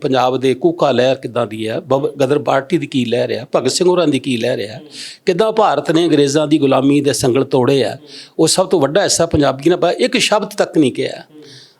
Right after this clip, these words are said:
ਅਸਲ ਲੱਗਦਾ ਮੈਨੂੰ ਇਹ ਆ ਵੀ ਕਿਉਂਕਿ ਉਹ ਆਜ਼ਾਦੀ ਦੀ ਲੜਾਈ ਦਾ ਹਿੱਸਾ ਹੀ ਨਹੀਂ ਸੀ ਹੈ, ਉਹ ਤਾਂ ਅੰਗਰੇਜ਼ਾਂ ਦੇ ਨਾਲ ਸਨ, ਇਸ ਲਈ ਉਹਨਾਂ ਨੂੰ ਇਹ ਕਹਿਣ ਦਾ ਹਿੰਮਤ ਵੀ ਨਹੀਂ ਪਈ। ਪਰ ਫਿਰ ਵੀ ਇੱਕ ਪ੍ਰਧਾਨ ਮੰਤਰੀ ਨਾਤੇ ਉਹਨੂੰ ਪੰਜਾਬ ਦੇ ਲੋਕਾਂ ਦਾ ਇਸ ਗੱਲ ਤੋਂ ਗੁਣਗਾਨ ਕਰਨਾ ਚਾਹੀਦਾ ਸੀ, ਤੁਸੀਂ ਦੇਸ਼ ਦੀ ਆਜ਼ਾਦੀ ਲਈ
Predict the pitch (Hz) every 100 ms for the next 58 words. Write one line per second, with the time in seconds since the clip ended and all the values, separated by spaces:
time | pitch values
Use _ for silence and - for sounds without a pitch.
0 | - - 247 202 208 247 233 226 233 226
1 | 233 233 233 240 233 220 214 175 170 196
2 | 180 160 175 180 139 151 202 196 196 196
3 | 170 190 202 180 196 143 139 139 185 196
4 | 170 175 - 180 190 _ _ - - 165
5 | 190 170 180 160 160 160 151 151 147 135
6 | - - - _ 151 208 208 240 202 220
7 | 220 220 175 185 196 220 220 - 165 123
8 | 202 233 233 233 202 123 - 123 120 -
9 | - - - 196 196 175 151 151 151 147
10 | 135 135 147 147 175 180 147 - 135 156
11 | 131 127 135 170 151 127 120 131 143 139
12 | 139 151 147 131 160 120 131 131 156 131
13 | 123 120 165 202 226